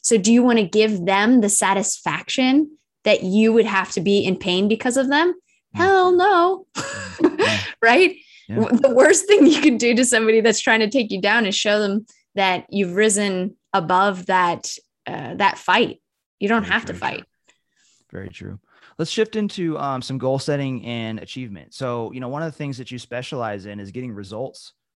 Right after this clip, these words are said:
Speaker 2: for people,
Speaker 1: Yeah.
Speaker 2: okay, and businesses. So I'm, I'm curious, you know, when it comes to your own results, what's your, what's your pro-, and, and other people's, what's your process for identifying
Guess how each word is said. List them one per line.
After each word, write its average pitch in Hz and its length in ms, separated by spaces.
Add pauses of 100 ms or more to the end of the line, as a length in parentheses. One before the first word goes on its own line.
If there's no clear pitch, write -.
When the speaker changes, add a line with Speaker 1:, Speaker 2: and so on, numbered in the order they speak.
(100)
Speaker 2:
for 110 140
people, 82 460
Speaker 1:
Yeah. 165 80
Speaker 2:
okay, 104 260
and 110 200
businesses. 107 640 (180)
So - 140
I'm, 135 140 (140)
I'm 131 120
curious, 147 440
you 127 60
know, 117 300 (360)
when 135 120
it 127 80
comes 156 300
to 127 680
your 110 240
own 143 240
results, 101 720
what's 143 260
your, 180 160
what's 165 220
your 175 100
pro-, 127 280
and, 131 420
and 135 140
other 135 160
people's, 101 340
what's 151 180
your 180 80
process 120 720
for - 200
identifying 110 840